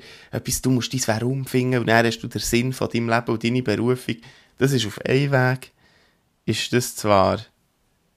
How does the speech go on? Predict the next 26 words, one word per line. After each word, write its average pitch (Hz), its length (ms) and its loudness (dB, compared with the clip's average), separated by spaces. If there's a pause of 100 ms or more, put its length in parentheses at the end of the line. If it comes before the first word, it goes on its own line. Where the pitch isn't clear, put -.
(520)
richtig 147 360 4
oder 120 180 4
hat - 140 -2
eine 95 80 -2
gewisse 120 440 0
Richtigkeit, 98 720 -4 (420)
aber 113 240 0
eine 107 120 0
gewisse, 135 600 -4 (220)
es 127 140 -4
ist 131 120 -2
einfach 127 260 0
so, 123 260 6
und 120 240 0
das 127 120 2
steht 113 580 0
wunderbar 117 760 4
auch 117 260 4
in 107 120 -4
den 104 120 0
Büchern, 120 400 0 (1160)
wo, 101 580 0
wo 104 220 0
er 113 160 6
geschrieben 120 360 -2
hat, 113 160 -2